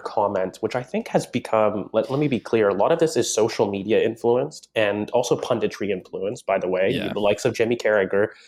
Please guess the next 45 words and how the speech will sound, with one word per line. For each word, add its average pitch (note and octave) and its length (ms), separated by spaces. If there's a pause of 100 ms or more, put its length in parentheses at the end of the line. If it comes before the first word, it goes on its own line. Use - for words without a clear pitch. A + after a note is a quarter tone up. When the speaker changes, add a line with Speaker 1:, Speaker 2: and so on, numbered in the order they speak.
(120)
Speaker 1:
and A2 100
the G#2 60
top - 360
pundits G#2+ 440
describing A2 560
Arsenal A2 340
as G#2+ 180
average G2+ 560
is G#2 140
just - 240
categorically - 1040 (140)
wrong. G2+ 380 (260)
So, C3+ 120
for C#3 140
example, C3 320
I'm B2+ 80
just - 140
gonna E3 160 (200)
put - 140
up - 140
some, G2 360 (180)
some - 280
quick - 180
stats - 320 (100)
for F2 140
everybody. E2 460 (480)
I, G#2 140
of A2 180
course, G#2+ 320
made G2+ 100
a A#2 40
post, G2+ 280
as G2+ 100
I A#2 120
do. G2 240
I G#2+ 100
like G2 260
engagement. A#2 540
I F#2+ 60
like F2+ 220
to A2+ 100
be A2 120
argumentative G#2+ 560
and A2+ 80
divisive. A2+ 540